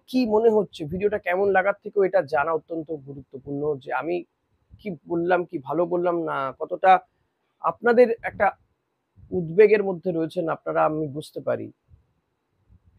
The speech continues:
সেটা জানান যে আপনাদের কি মনে হচ্ছে, আদৌ কি বিচার পাবে মেয়েটি, বিচার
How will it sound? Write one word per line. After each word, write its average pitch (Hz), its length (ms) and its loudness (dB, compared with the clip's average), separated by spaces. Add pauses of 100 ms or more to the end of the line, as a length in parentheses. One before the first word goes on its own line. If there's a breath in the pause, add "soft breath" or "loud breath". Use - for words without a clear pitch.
(160)
সেটা 165 220 -6 (140)
জানান 147 280 0 (160)
যে 160 60 -8 (140)
আপনাদের 202 320 0 (120)
কি 196 80 -10 (120)
মনে 160 200 -2
হচ্ছে, 147 220 -12 (120)
আদৌ 190 280 2
কি 196 80 -6 (100)
বিচার 170 200 -2 (120)
পাবে 151 280 0
মেয়েটি, 160 320 -4 (580)
বিচার 143 220 -2